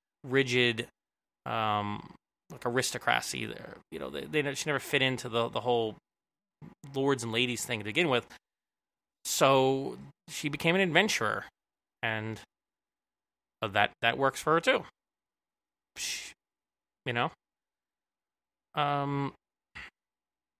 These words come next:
yeah, so, uh, I don't know. I don't know. I think the, ultimately, people are gonna be debating what the ultimate message of this show was and whether or not they succeeded in, uh, delivering on that promise.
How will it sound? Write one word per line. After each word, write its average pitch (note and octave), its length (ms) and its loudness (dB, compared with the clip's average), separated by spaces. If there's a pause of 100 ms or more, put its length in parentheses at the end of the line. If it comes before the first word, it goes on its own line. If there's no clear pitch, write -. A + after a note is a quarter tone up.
(460)
yeah, G#3+ 260 2
so, D3+ 360 4
uh, - 180 -4 (300)
I E3 80 12
don't B3 100 8
know. - 220 2
I C3+ 100 4
don't E3+ 120 6
know. F3+ 240 6
I C3+ 120 2
think - 280 -4
the, C#3+ 160 0
ultimately, D3 400 2
people D3+ 180 -2
are D#3 40 2
gonna D3+ 100 2
be C#3 80 0
debating C3 360 2
what A#2+ 120 -4
the B2+ 100 2
ultimate A#2+ 280 0
message A2+ 580 0 (640)
of A2+ 160 2
this - 380 -4 (280)
show A2+ 320 4
was - 520 -2
and A#2+ 120 -2
whether A#2 200 2
or A2 60 0
not G#2+ 260 2 (300)
they - 80 -6
succeeded A#2+ 880 -4
in, G#2+ 380 -4 (1040)
uh, G#2+ 340 -4
delivering A2+ 560 0 (100)
on G#2 180 -4
that G2 340 -10 (200)
promise. - 560 -2